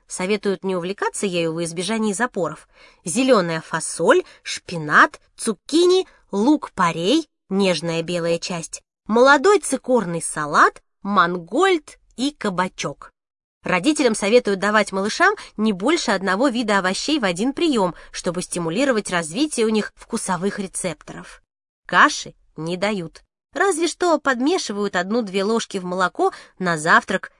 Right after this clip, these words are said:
и вечером. Мне не всё нравится во французской модели. Несмотря на то, что многие исследования доказывают преимущество грудного вскармливания, во Франции самый низкий процент женщин, кормящих грудью,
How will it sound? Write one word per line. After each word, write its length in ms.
и 120
вечером. 560
Мне 460
не 240
всё 320
нравится 540
во 100
французской 540
модели. 520
Несмотря 600
на 140
то, 140
что 180
многие 400
исследования 560
доказывают 600
преимущество 760
грудного 460
вскармливания, 760
во 160
Франции 580
самый 440
низкий 440
процент 480
женщин, 480
кормящих 560
грудью, 500